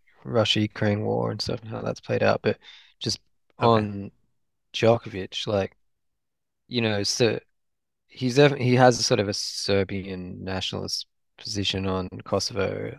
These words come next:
Speaker 1: Like,
Speaker 2: Mm-hmm.
Speaker 1: Serbia invaded Kosovo in a, in my opinion, are the, have been the aggressors, um, in the, in the war. And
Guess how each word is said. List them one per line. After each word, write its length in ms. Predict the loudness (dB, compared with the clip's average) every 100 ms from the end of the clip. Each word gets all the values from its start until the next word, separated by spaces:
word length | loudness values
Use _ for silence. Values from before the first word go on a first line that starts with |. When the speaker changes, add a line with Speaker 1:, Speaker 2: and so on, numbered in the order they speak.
| -6
Speaker 1:
Like, 220 | -6 -6 -8
Speaker 2:
Mm-hmm. 180 | -6 -6
Speaker 1:
Serbia 720 | 2 6 8 8 6 6 2
invaded 560 | -4 0 6 8 6 2
Kosovo 560 | -2 -2 -4 -2 -2
in 160 | -2 -4
a, 180 | -8 -10 -14 _ _ _ _ _ _
in 120 | -6
my 240 | 2 6 6
opinion, 760 | 4 0 -4 -4 -6 -8 -14 -18 _ _ _ _ _ _ _ _ _ _ _ 2
are 120 | 4
the, 240 | 4 2 -2 _ _ _ -4
have 180 | -2 0
been 180 | 0
the 100 | 0
aggressors, 840 | -2 4 4 2 -4 -10 -6 -6 -8 _ _ -20 _ -20 -20 _ _ -6
um, 560 | -2 0 -2 -4 -10 -16 -20 _ _ _ _ _ _ _ _ _
in 200 | -2 0
the, 300 | 2 0 0 -6 -12 -6
in 100 | -4
the 100 | -2
war. 520 | 0 2 2 0 -2 -8 -4
And 520 | -2 0 -2 -6 -8